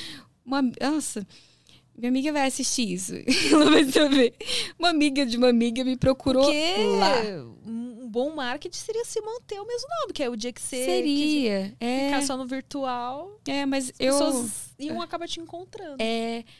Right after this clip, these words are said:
Speaker 1: mas eu até pensei sobre isso recentemente e voltar pro meu nome anterior, sabe? Porque ainda dá.
Speaker 2: Uhum.
Speaker 1: Mas eu começou a aparecer uns negócios assim estranhos. Uma amiga de uma amiga, ao invés de me procurar em trocentas redes sociais, ela foi no câmera privê me procurar pra falar que, que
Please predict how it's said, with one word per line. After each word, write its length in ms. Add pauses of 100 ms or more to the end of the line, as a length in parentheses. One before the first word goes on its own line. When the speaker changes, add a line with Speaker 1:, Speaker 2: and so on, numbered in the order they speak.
(120)
Speaker 1:
mas 220 (100)
eu 200
até 420
pensei 460
sobre 320
isso 320
recentemente 1080
e 60
voltar 460
pro 140
meu 140
nome 400
anterior, 640
sabe? 380
Porque 180
ainda 360
dá. 260 (180)
Speaker 2:
Uhum. 680
Speaker 1:
Mas 500
eu 320 (520)
começou 360
a 20
aparecer 260
uns 60
negócios 320
assim 120
estranhos. 720
Uma 200
amiga 220
de 40
uma 60
amiga, 260
ao 60
invés 280
de 60
me 60
procurar 360
em 60
trocentas 580
redes 320
sociais, 460
ela 180
foi 140
no 100
câmera 360
privê 400
me 80
procurar 400
pra 180
falar 300
que, 100
que 100